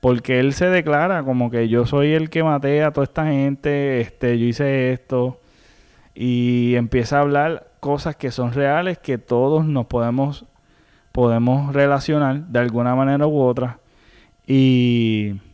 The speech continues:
y, mano, tú sabes, se formó, se formó este, <laughs> este, este personaje que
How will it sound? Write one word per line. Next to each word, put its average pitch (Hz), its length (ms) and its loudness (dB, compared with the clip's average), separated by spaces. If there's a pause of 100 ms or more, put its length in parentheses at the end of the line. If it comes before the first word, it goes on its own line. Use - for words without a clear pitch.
(1080)
y, 127 200 0
mano, 135 460 -2
tú 123 120 -6
sabes, 127 300 -2
se 131 120 -4
formó, 117 600 -4
se 147 120 -4
formó 123 520 -4
este, 156 680 -4 (840)
<laughs> 131 600 -2 (460)
este, 143 640 0
este 156 260 0
personaje 156 840 0
que 117 500 0